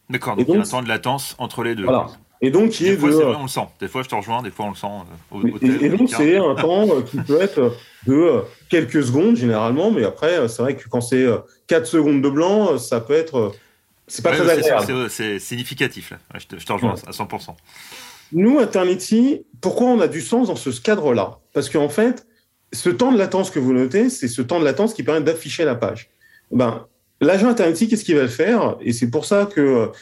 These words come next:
Speaker 2: c'est un, c'est un bon cas d'usage et qui nous a permis d'avoir, euh, de belles références et de pouvoir le proposer à d'autres clients. C'est que l'agent Eternity, une fois qu'il est installé sur les postes, il va pouvoir collecter l'ensemble des informations sur les applications utilisées, que les applications soient SaaS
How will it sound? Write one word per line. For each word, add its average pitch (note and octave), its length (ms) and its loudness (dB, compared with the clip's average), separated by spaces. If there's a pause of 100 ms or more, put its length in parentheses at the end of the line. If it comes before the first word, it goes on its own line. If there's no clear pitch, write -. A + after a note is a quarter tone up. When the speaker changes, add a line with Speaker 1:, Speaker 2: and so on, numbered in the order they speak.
Speaker 2:
c'est - 160 -4
un, A2 220 -2
c'est A#2+ 140 -4
un A#2+ 80 0
bon E3 140 0
cas F3 120 0
d'usage D#3+ 420 -2
et A#2 120 0
qui - 140 -6
nous A#2+ 120 2
a A#2 60 2
permis C#3 300 -2
d'avoir, B2 400 0
euh, G#2 40 -4 (320)
de B2 60 2
belles C#3+ 140 4
références D3+ 500 0
et C3 60 -2
de B2 80 -2
pouvoir B2+ 480 -4
le A#2 100 0
proposer D3+ 360 0
à C#3 80 2
d'autres C3 260 -2
clients. E3 420 -2 (400)
C'est - 180 -4
que B2 280 -2 (280)
l'agent F#3 360 2
Eternity, F#3+ 400 0
une C4+ 100 2
fois F#3 100 0
qu'il D#3 160 -2
est - 20 0
installé C3+ 260 0
sur C3 160 -4
les A#2+ 100 0
postes, G#3 320 0
il B2+ 80 0
va A#2 300 0
pouvoir B2 420 -2 (560)
collecter F#3 400 2
l'ensemble D3 340 0
des C#3 60 2
informations C3 520 -2
sur B2 380 -2
les A2 180 2
applications A#2+ 460 -2
utilisées, B2+ 540 0 (560)
que - 80 0
les A#2 80 4
applications A#2+ 500 0
soient A#2+ 420 -2
SaaS C3+ 440 -2